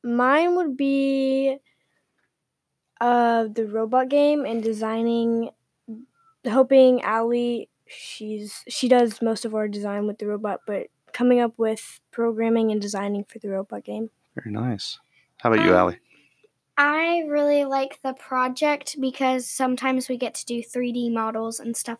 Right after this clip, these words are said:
Speaker 3: like that. So I really like being able to solve real wo-, world problems and give real solutions.
Speaker 2: Very nice. Okay. And so what was your real world problem this year?
Speaker 3: Um, depression in space.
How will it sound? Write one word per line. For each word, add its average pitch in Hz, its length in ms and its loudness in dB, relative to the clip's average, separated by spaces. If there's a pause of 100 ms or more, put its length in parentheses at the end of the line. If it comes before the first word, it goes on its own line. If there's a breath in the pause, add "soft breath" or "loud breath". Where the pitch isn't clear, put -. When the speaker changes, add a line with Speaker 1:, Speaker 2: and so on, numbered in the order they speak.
Speaker 3:
like 240 240 -12
that. 233 240 -8 (500 loud breath)
So - 220 0
I 269 280 4
really 285 260 2
like 254 200 -2
being 247 240 -6
able 240 320 -6
to 240 120 -14
solve 233 360 -8
real 233 160 -6
wo-, 226 280 -6 (260)
world 240 320 -2
problems 240 600 -6
and 240 200 -2
give 233 380 -8
real 226 460 -6
solutions. - 880 -12 (120)
Speaker 2:
Very 127 280 0
nice. 104 540 2
Okay. 123 500 2 (300 loud breath)
And 123 120 2
so 143 120 6
what 160 160 4
was 160 120 2
your 131 120 4
real 127 180 6
world 117 260 4
problem 104 300 4
this 107 160 0
year? - 240 -6 (920 soft breath)
Speaker 3:
Um, 285 400 0
depression 262 480 -6
in 240 140 -4
space. - 520 -16